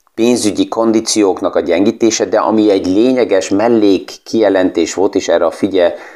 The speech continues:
a piac erősebben felfigyelt a múlt héten, hogy a Fednek az igazgatósági köre nem akarja lazítani egyelőre az úgynevezett financial condition, tehát a pénzügyi kondícióknak,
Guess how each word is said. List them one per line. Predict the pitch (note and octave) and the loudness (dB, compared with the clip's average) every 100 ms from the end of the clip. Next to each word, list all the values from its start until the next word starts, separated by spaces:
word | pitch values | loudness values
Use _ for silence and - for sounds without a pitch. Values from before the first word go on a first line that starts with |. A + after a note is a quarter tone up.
| _ | _
a | - E2+ - | -4 -2 -2
piac | A2 G#2 - - | 0 0 0 -2
erősebben | F#2+ G2 F#2+ F2+ | 0 0 0 -2
felfigyelt | E2 F2 F2 E2+ E2 | 0 -2 0 -2 0
a | |
múlt | E2 D#2+ - | 0 0 0
héten, | E2+ F#2 F2 - - - _ _ | -2 0 -2 -4 -16 -20 _ _
hogy | F#2+ F2 | -2 2
a | E2+ E2+ E2 - | 2 0 -4 -16
Fednek | - A2+ A#2 A#2+ G2+ | -4 -2 0 0 0
az | G2 | 0
igazgatósági | A#2 A2 - A2 G2+ G2+ G2 F#2 F2+ E2+ | 0 -2 -2 -4 0 0 0 -2 -2 -2
köre | - G2+ G2 F#2 | 0 2 2 2
nem | F#2+ G#2+ B2+ - | 0 0 0 0
akarja | G#2 - F#2 E2+ E2+ | -2 0 0 2 2
lazítani | E2+ F2 F#2 - F2 E2+ F#2 A2+ - _ _ _ _ _ _ | 2 0 -2 0 -2 0 0 0 -6 _ _ _ _ _ _
egyelőre | - G2 G2+ G2 G2+ G2 G2+ A2+ - - - - | -6 -2 0 2 4 4 2 -2 -8 -16 -18 -6
az | G2+ | -2
úgynevezett | A2+ B2 A2+ F#2 F2+ F#2 - | 0 2 2 0 0 -2 -4
financial | G2+ F#2 G2+ A2+ A2 - F#2 | -2 0 2 2 0 -2 -2
condition, | - G2 F#2 E2 G#2+ G#2+ - B2 C3 - - _ | -2 -2 -2 0 0 0 0 0 0 -6 -20 _
tehát | - F#2 F#2 - | -4 -4 -4 -4
a | F#2+ | -6
pénzügyi | - A#2 A#2 G2+ F2 E2+ | 0 2 2 0 -2 -4
kondícióknak, | - G#2 G#2+ G#2 - G2+ F#2 F#2 F#2+ F2+ F2 | -2 0 0 -2 -2 0 2 0 0 -2 -2